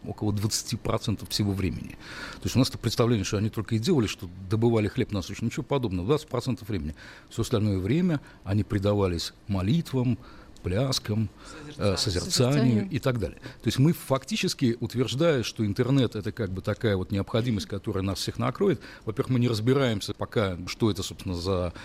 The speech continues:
Speaker 1: за поляна, что это за территория, но как бы там ни было, как бы мы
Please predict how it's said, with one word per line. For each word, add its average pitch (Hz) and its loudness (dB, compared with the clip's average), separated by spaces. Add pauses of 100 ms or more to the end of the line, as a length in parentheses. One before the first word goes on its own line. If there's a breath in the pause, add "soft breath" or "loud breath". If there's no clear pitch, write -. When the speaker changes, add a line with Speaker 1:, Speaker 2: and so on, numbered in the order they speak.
(140 loud breath)
Speaker 1:
за 92 -2
поляна, 113 0
что - -6
это 90 -4
за 90 -2
территория, 120 0 (340 loud breath)
но 110 0
как 139 2
бы 117 -2
там 120 2
ни 196 4
было, 160 2
как - -6
бы 98 -4
мы 117 4